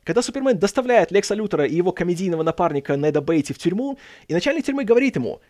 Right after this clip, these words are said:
«Страна снова в безопасности, благодаря тебе, Супермен!» И я реву от восторга, потому что думаю: «Блин, какой же он молодец!»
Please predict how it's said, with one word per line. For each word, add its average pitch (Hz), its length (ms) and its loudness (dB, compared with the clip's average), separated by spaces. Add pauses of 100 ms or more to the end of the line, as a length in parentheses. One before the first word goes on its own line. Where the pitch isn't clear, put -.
(160)
«Страна 233 320 2
снова 285 260 0
в 233 40 -4
безопасности, 247 720 2
благодаря 214 400 2
тебе, 285 260 4
Супермен!» 170 520 2 (420)
И 196 100 -2
я 320 160 6
реву 311 360 4
от - 120 4
восторга, 233 400 4
потому 226 140 -4
что 233 100 -6
думаю: 220 260 -2 (240)
«Блин, 466 260 2 (360)
какой 403 360 8
же 330 80 4
он 302 100 -2
молодец!» 240 640 0